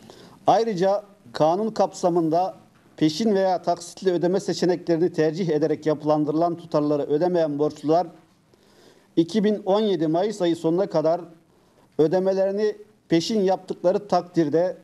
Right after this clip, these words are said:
ayrıca peşin ödeme indiriminden de tekrar yararlanabileceklerdir. Altı bin yedi yüz otuz altı sayılı kanun kapsamında iki bin on yedi yılının Ocak ayından itibaren ödenmesi gereken taksitlerin tamamının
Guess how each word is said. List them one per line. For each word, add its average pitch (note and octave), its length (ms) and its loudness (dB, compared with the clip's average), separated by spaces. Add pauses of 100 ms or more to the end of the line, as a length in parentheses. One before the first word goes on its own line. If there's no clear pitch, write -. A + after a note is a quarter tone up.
(600)
ayrıca D#3+ 460 0
peşin D#3+ 340 -2
ödeme E3+ 360 0
indiriminden E3 800 0
de F3 260 -2 (220)
tekrar D#3+ 380 0
yararlanabileceklerdir. C#3+ 1200 -2 (1300)
Altı F3+ 360 0
bin A#3 180 0
yedi F3 260 0
yüz G3+ 140 0
otuz F#3+ 220 -4
altı G3+ 180 0
sayılı F#3+ 340 -2
kanun F#3+ 320 0
kapsamında E3 800 -2 (200)
iki E3 280 -4
bin G3+ 120 2
on F3+ 200 2
yedi G3+ 260 -2
yılının F3+ 460 -2 (200)
Ocak E3+ 340 2
ayından D#3 640 0
itibaren D#3+ 720 0
ödenmesi E3+ 520 -2
gereken D#3+ 460 0
taksitlerin D#3 600 0
tamamının F3 720 -2